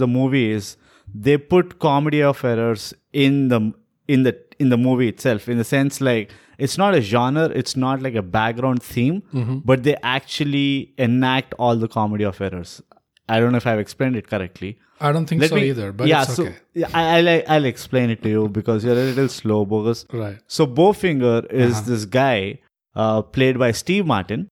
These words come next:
Speaker 2: Yes,
Speaker 1: Steve
Speaker 2: the
Speaker 1: Martin,
Speaker 2: legend.
Speaker 1: the legend, we all know him,
Speaker 2: Mm-hmm.
Speaker 1: uh, who basically is this, uh, unwanted producer in the Hollywood, right?
Speaker 2: Mm-hmm.
Speaker 1: And he's trying to make a mark in Hollywood by taking this or directing or producing this crazy movie,
Speaker 2: Mm.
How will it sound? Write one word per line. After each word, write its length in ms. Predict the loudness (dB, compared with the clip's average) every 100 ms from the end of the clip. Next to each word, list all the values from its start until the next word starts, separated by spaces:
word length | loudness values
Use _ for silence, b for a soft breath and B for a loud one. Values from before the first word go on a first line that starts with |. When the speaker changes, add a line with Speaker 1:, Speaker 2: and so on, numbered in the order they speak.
| _
Speaker 2:
Yes, 300 | -8 -8 -8
Speaker 1:
Steve 380 | -10 -2 0
Speaker 2:
the 20 | 2
Speaker 1:
Martin, 320 | 2 0 -2
Speaker 2:
legend. 260 | -2 -4 -2
Speaker 1:
the 100 | 0
legend, 460 | 0 0 -2 -2
we 120 | 0
all 140 | 2 0
know 200 | 0 -2
him, 240 | -4 -8 -10
Speaker 2:
Mm-hmm. 280 | -10 -10 -14 -4
Speaker 1:
uh, 280 | 2 2 2
who 160 | 2 2
basically 640 | 2 2 0 -2 0 0
is 120 | 0 -2
this, 340 | -6 -8 -16 -14
uh, 400 | -6 -4 -2 -4 -8 _
unwanted 640 | -4 -2 0 0 -2 -4 -4
producer 580 | -4 -2 -2 -2 -6 -8
in 100 | -8
the 80 | -6 -2
Hollywood, 420 | -2 -2 -6 -12 -18 _ _ _ -6
right? 200 | -2 -2
Speaker 2:
Mm-hmm. 60 | 0
Speaker 1:
And 120 | 0
he's 160 | 0 0
trying 200 | 0 0
to 60 |
make 200 | 0 0
a 80 | 0
mark 380 | 0 0 0 -2
in 80 | -4
Hollywood 440 | -2 -2 -2 -2
by 420 | -2 -2 -2 -8 -4
taking 360 | -4 -2 -6 -4
this 320 | -4 -6 -10 -6
or 180 | -4 -2 0
directing 380 | 0 0 -4 -4
or 120 | -4
producing 520 | -4 -6 -2 -2 -2 -6
this 140 | -8
crazy 400 | -6 0 0 0
movie, 440 | 0 0 0 -2 -6 -8
Speaker 2:
Mm. 280 | -6 -8